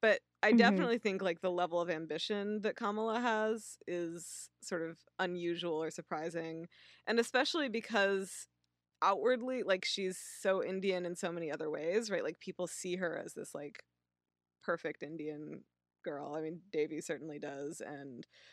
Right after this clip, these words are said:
Speaker 1: um,
Speaker 2: Mm-hmm.
Speaker 1: Nalini, I think, does as well,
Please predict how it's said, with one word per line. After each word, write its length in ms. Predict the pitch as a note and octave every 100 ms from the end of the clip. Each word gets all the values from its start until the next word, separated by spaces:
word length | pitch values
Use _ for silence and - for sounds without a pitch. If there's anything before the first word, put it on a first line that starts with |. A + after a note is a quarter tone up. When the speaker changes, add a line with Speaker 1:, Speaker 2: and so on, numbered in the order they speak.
| _ _ _
Speaker 1:
um, 420 | F#3 C4 A3+ F#3+ -
Speaker 2:
Mm-hmm. 120 | -
Speaker 1:
Nalini, 420 | D3+ A#3 D4+ G3+
I 80 | F3+
think, 260 | F#3 D#3 - - F3+
does 640 | E3 D#3 D3+ - - - _ _ G3
as 160 | F3+
well, 480 | A#3+ C#4+ A3 G3